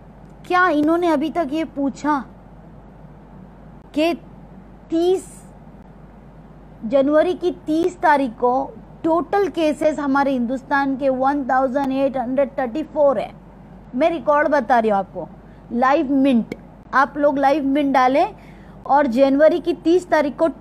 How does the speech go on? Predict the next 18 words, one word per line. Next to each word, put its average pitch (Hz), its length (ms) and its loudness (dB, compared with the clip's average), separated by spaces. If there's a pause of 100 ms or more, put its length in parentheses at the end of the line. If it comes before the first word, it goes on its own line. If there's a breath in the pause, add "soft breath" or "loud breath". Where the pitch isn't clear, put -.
total 330 540 2 (300)
कितने 381 580 0
cases 339 560 0
थे 302 80 0
कोरोना 269 400 2
virus 254 520 -2
के, 370 120 -2
वो 302 220 2
देखें। 185 360 -12 (1200 loud breath)
कोरोना 349 360 2
virus 294 420 2
में 285 320 -2
तीस 302 300 -2
जनवरी 247 460 -2
को 247 320 -2 (140)
केरला 277 600 2
में 285 480 -2 (800 loud breath)
त्रिशूर 311 760 0